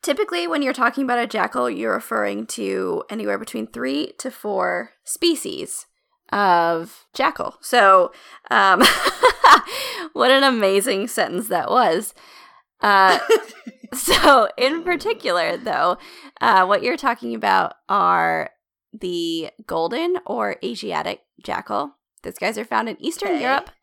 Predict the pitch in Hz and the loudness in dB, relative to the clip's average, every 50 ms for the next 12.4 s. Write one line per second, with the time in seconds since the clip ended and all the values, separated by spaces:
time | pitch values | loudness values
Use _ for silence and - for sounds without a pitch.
0 | _ _ _ - 196 196 214 226 214 180 - _ - 170 175 175 175 - - - | _ _ _ -2 0 0 0 -2 -4 -6 -8 _ -10 -10 -10 -10 -10 -12 -14 -8
1 | - 226 180 185 226 - _ - 180 190 - - - - 180 165 233 - - 190 | -6 -4 -4 -4 -6 -10 _ -14 -14 -14 -14 -16 -12 -10 -8 -8 -6 -6 -6 -6
2 | 311 339 _ _ _ _ - - _ - - - _ _ _ - 254 - 196 185 | -6 -8 _ _ _ _ -20 -20 _ -20 -20 -20 _ _ _ -8 -4 -4 -4 -4
3 | - - 240 214 226 214 220 214 185 175 175 180 180 185 - - _ _ _ _ | -4 -6 -6 -6 -4 -4 -2 0 2 2 2 2 0 -6 -12 -20 _ _ _ _
4 | - 185 185 - - - 247 349 - - 370 - 311 294 247 226 226 - 240 262 | -6 -6 -6 0 2 2 2 2 2 -4 -8 -6 -6 -8 -8 -8 -4 0 0 0
5 | 370 254 254 220 196 - - - 156 156 165 247 - - - _ _ - 233 208 | 2 0 -2 -6 -6 -8 -6 -4 -4 -4 -4 -6 -8 -14 -20 _ _ -12 -6 -4
6 | 180 170 - - - - _ _ _ _ - 277 285 285 - 277 269 254 247 233 | -4 -4 -4 -10 -16 -18 _ _ _ _ -10 -8 -8 -8 -10 -12 -8 -8 -6 -6
7 | - - 220 - 220 220 220 208 220 220 208 220 - 220 202 - 180 175 175 - | -6 -8 -8 -8 -12 -12 -10 -8 -6 -6 -6 -6 -8 -10 -8 -8 -8 -8 -8 -10
8 | - - - - 180 180 180 202 - 208 214 - - 139 220 202 - - - - | -12 -12 -8 -8 -6 -6 -6 -8 -10 -14 -14 -14 -14 -14 -14 -14 -12 -12 -10 -8
9 | - - 208 - _ _ _ - - - - - - 370 339 339 - - 381 359 | -8 -8 -10 -12 _ _ _ -2 -2 0 0 -2 0 0 0 0 0 -2 2 2
10 | 359 359 339 370 370 381 359 - - - 220 208 196 202 208 202 - 196 131 - | 2 4 4 2 2 2 0 0 0 0 0 0 0 0 -2 0 0 -2 -2 -2
11 | 202 226 - 233 220 165 165 170 - - 180 185 185 175 180 175 180 196 160 - | -4 -6 -8 -8 -4 -2 -2 -2 -2 -2 -4 -4 -2 -2 -2 0 0 -2 -2 -2
12 | 233 277 370 349 339 285 277 | -2 -2 2 2 2 2 2